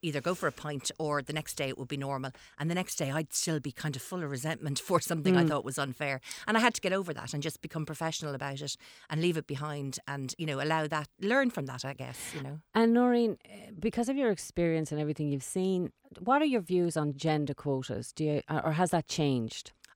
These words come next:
Speaker 1: I'm very supportive of gender quotas because
Speaker 2: And
Speaker 1: I
Speaker 2: was
Speaker 1: think
Speaker 2: that, were you always supportive of
Speaker 1: I
Speaker 2: it?
Speaker 1: was, yeah.
Speaker 2: Yeah.
Speaker 1: Yeah, I think change has to be radical. I mean, if you want results, you're going to have to do something different. And this notion that, you know, women can do it on their own and, you know,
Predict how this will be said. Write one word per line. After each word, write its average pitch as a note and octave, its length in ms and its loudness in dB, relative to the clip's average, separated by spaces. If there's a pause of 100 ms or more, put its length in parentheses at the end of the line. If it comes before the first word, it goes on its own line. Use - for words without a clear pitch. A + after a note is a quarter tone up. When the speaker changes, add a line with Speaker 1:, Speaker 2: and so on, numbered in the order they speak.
Speaker 1:
I'm G#3 100 2
very F#3+ 180 8
supportive C3+ 480 -6
of B2+ 100 -10
gender C3 260 -6
quotas B2+ 380 -8
because D3 200 2
Speaker 2:
And F#3 100 8
Speaker 1:
I - 40 8
Speaker 2:
was F#3+ 100 8
Speaker 1:
think E3 160 6
Speaker 2:
that, E3+ 60 -2
were F#3+ 60 8
you F#3 160 8
always G3+ 300 4
supportive A3+ 420 -2
of G#3+ 60 8
Speaker 1:
I G3+ 40 12
Speaker 2:
it? A3 60 10
Speaker 1:
was, A#3 320 6
yeah. G3 100 2
Speaker 2:
Yeah. F3+ 260 4
Speaker 1:
Yeah, F3+ 160 4
I E3 60 4
think A3 420 -2
change G3 260 2
has F3 180 0
to - 60 -6
be E3 100 0
radical. D#3 460 0
I G2+ 40 -4
mean, D3+ 160 0
if D3 100 -2
you E3 120 0
want F3 280 0
results, D3 400 -2
you're D3 80 -2
going D#3 140 -2
to D3+ 80 -4
have C#3 80 -4
to C#3+ 80 -6
do D3 120 -4
something C#3 340 -6
different. C3 420 -6 (280)
And D#3+ 140 0
this F3+ 220 0
notion D#3 340 -2
that, C#3 180 -4
you C#3+ 80 -4
know, D3 100 0
women D3+ 280 -2
can D3 120 -4
do D3 120 -2
it C#3 100 -2
on C#3 100 -4
their C#3 140 -4
own C#3+ 240 -2
and, C3+ 180 -6 (160)
you E3+ 80 -2
know, C3+ 60 -4